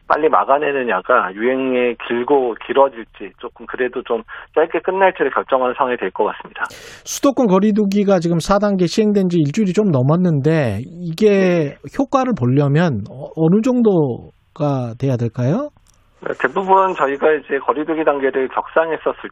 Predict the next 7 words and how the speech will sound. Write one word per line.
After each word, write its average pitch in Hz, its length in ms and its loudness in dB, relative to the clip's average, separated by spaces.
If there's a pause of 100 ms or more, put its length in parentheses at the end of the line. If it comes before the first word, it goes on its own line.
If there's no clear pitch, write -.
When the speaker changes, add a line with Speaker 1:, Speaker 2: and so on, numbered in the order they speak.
Speaker 1:
때 110 180 -2 (140)
충분히 175 720 2
국민들께서 127 880 -2
동참을 120 420 -2
해주신다는 139 560 -2
가정하에는 120 760 0
대개 110 340 -2